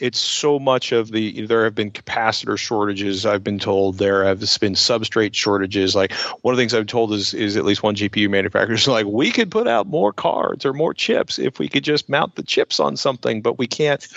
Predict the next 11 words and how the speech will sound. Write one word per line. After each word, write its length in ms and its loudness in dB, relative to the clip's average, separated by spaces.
So 120 0
there's 120 4
been 160 0
supply 320 0
line 200 0
issues 280 -4
all 200 0
the 60 -2
way 140 2
down. 460 0
Um, 420 2